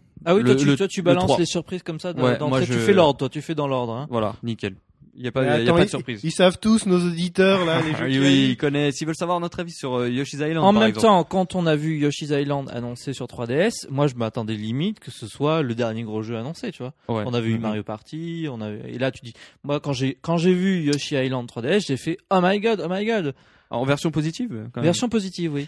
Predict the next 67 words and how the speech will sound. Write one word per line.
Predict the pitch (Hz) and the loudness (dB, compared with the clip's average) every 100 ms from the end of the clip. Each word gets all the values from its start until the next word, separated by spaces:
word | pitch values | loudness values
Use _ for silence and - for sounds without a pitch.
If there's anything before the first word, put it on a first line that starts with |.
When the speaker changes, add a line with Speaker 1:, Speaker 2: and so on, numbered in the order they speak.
| - | 2
Speaker 2:
Alors, | 143 | 4
il | 175 | 4
y | |
a, | 185 | 4
il | 190 | 4
y | |
a | 190 | 4
un | |
gros | 175 208 | 4 0
débat | 196 202 | -2 -4
sur, | 196 156 131 | -4 -4 -2
euh, | 117 117 120 | 0 0 -2
sur | - | -4
Internet, | 123 123 123 160 - _ | -4 -2 -4 -4 -8 _
hein, | 113 | -10
qui | 135 147 | -6 -2
Speaker 1:
Oui. | |
Speaker 2:
tourne | - 156 | 2 4
autour | 143 202 208 | 4 2 0
de | 160 | 2
son | 165 - 185 170 | 0 0 -2 0
aspect | 170 - 196 | -2 2 0
visuel. | 160 165 135 131 107 101 - | 2 -2 2 2 0 -6 -12
Speaker 1:
Tout | - | -2
à | |
Speaker 2:
Alors, | 123 127 | 4 4
Speaker 1:
fait. | 131 | 4
Speaker 2:
j'aimerais | 147 160 | 2 0
savoir | 196 233 | -4 -6
ce | |
que | - | -6
vous | 147 | -4
en | 147 | -4
pensez, | 143 139 143 | -6 -8 -8
vous, | 117 214 | -6 -6
parce | 127 123 | -8 -6
que, | 123 117 - - - - _ _ _ - | -4 -4 -6 -18 -20 -20 _ _ _ -2
voilà, | 139 123 | 0 2
il | 120 | 0
y | |
a, | 117 117 | -2 -2
il | 120 | -2
y | |
a, | 123 120 117 | 0 0 -2
il | 120 | -6
y | |
a | 123 | -8
beaucoup, | 120 240 240 190 | -2 -2 -2 -8
même | 135 123 120 113 | -4 -4 -6 -8
la, | 113 | -6
Speaker 3:
C'est | 113 | 0
quoi | 151 180 | 4 6
la, | |
Speaker 2:
l'intégralité | 160 143 135 | 6 4 4
Speaker 3:
la | 131 | 2
Speaker 2:
des | |
Speaker 3:
problématique ? | 143 131 127 127 123 127 123 - - | 2 2 4 2 -2 -8 -8 -14 -12
Speaker 2:
personnes. | 131 127 | -4 -2
Ah, | 120 | -2
tout | 131 | -2
le | 143 | -4
monde | 185 | -2
le | 151 | -2
trouve | 123 160 127 | -4 -6 -4
moche, | 120 117 - - _ _ | -4 -4 -6 -14 _ _
ce | - | -18
jeu. | 104 104 | -14 -14